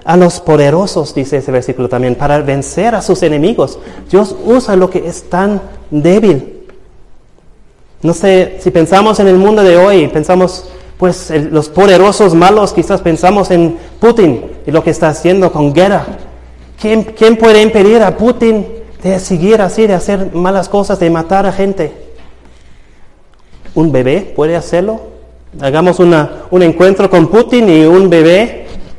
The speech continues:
y eso va a callar, hacer callar a Putin. No, no lo creo. Pero para Dios, eso, aún eso no sería imposible, porque nada es imposible con Dios.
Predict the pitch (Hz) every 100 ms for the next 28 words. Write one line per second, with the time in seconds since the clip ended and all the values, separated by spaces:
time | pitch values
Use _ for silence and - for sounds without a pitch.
0 | - 143 147 220 220 190 170 170 151 156
1 | 170 139 - - - - 139 - 156 156
2 | 139 160 170 135 - 214 175 107 - -
3 | - 170 - - - - - - - -
4 | 143 151 143 123 117 180 202 185 - -
5 | - - - 170 160 135 156 180 220 214
6 | - - - - - - - - 160 170
7 | 196 185 - 147 165 151 147 156 156 165
8 | 165 160 165 180 - 220 247 151 - 170
9 | 151 160 156 170 220 233 240 220 202 202
10 | 170 147 - - - - 175 160 139 123
11 | - -